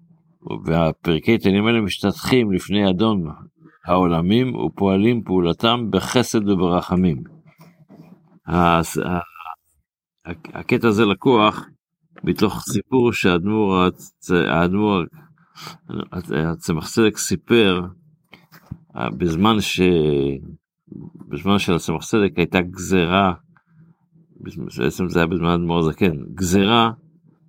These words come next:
חזקה על עם ישראל, אחד השנים. והאדמו"ר הצ-, האדמו"ר הזקן והאדמו"ר האמצעי והאדמו"ר הצמח צדק, הם אמרו תהילים, הוא סיפר שהתהילים הזה,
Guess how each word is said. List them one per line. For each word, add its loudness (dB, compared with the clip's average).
חזקה 0
על 0
עם 0
ישראל, 2
אחד 0
השנים. 0
והאדמו"ר -6
הצ-, -8
האדמו"ר -4
הזקן 0
והאדמו"ר 0
האמצעי 2
והאדמו"ר 0
הצמח -4
צדק, -2
הם -6
אמרו 0
תהילים, 2
הוא -4
סיפר -2
שהתהילים 0
הזה, 0